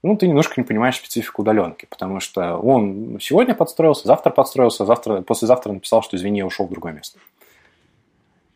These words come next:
И вот этими достаточно неуправляемыми людьми нужно управлять. Как? Вопрос, ну, к человеку. Мы сделали бота, который называется Кира.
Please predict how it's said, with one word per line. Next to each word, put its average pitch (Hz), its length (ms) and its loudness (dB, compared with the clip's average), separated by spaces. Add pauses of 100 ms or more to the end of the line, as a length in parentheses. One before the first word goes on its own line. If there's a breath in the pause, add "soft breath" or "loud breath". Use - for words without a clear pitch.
И 135 180 4
вот 135 280 4
этими 165 340 2
достаточно 117 500 0
неуправляемыми 113 580 0
людьми 151 500 0
нужно 127 360 0
управлять. 95 600 -4
Как? - 420 2
Вопрос, 113 640 0
ну, 107 260 -2 (680)
к - 80 -20
человеку. - 520 -2 (140)
Мы 196 160 4
сделали 123 640 2
бота, 131 320 -2
который - 280 -6
называется 98 400 -4
Кира. 113 380 -4